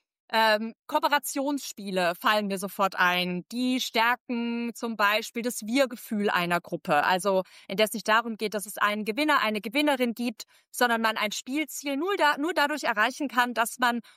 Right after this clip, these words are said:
kooperiert, dass man zusammenwirft und sich gegenseitig unterstützt. Rollenspiele, habe ich gerade gesagt, gefallen mir total gut. Das stärkt einzelne Kinder in ihrem Selbstbewusstsein und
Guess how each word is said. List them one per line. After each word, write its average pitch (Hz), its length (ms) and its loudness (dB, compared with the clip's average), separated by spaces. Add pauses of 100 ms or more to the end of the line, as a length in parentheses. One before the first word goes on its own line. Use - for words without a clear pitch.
(100)
kooperiert, 247 600 0
dass 165 180 -8
man 190 140 -8
zusammenwirft 220 840 -2
und 196 120 -8
sich 185 240 -8
gegenseitig 202 540 -2
unterstützt. - 760 -6 (420)
Rollenspiele, 285 680 2
habe 254 100 2
ich - 80 -14
gerade 247 180 0
gesagt, 233 200 -6
gefallen 226 340 -2
mir 269 180 0
total 277 420 0
gut. 302 340 -4 (400)
Das 262 200 0
stärkt 262 560 2
einzelne 262 500 -2
Kinder 285 440 -2
in 214 80 -14
ihrem 254 160 -2
Selbstbewusstsein 214 1200 -2
und 254 260 -2